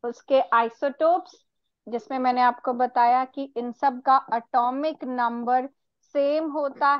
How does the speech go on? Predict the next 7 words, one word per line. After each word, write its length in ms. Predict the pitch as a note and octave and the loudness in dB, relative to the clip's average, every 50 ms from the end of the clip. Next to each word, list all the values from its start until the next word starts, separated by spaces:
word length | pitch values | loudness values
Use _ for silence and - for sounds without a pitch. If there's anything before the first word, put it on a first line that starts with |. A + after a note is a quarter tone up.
| B3+ | -2
है, 180 | D4+ D4+ E4+ F4+ - C4+ | -4 -4 -4 -4 -4 -4
बस 280 | C4 C4+ D4 _ _ _ - | -4 -4 -4 _ _ _ -10
mass 520 | A#3+ A#3 B3 B3+ B3+ C4+ D#4 F4 F#4 - - | -6 0 2 2 4 4 4 2 0 -2 -6
number 580 | C#4 C4+ C4 B3+ B3+ B3+ B3 A#3+ C4 C4+ C4+ C#4 F4+ - _ A#3 | -6 -4 -4 -4 -4 -4 -4 -2 -2 -2 -2 -4 -6 -14 _ -10
vary 380 | A3+ G#3+ G#3+ G#3+ G3+ A3 A3+ | -8 -8 -8 -8 -8 -8 -10
करता 460 | A3+ - A#3+ A#3 A3+ - - B3+ C4 C4+ C4 C#4+ | -6 -4 -4 -4 -4 0 4 6 6 6 4 2
है। 140 | E4 F4 | -2 -2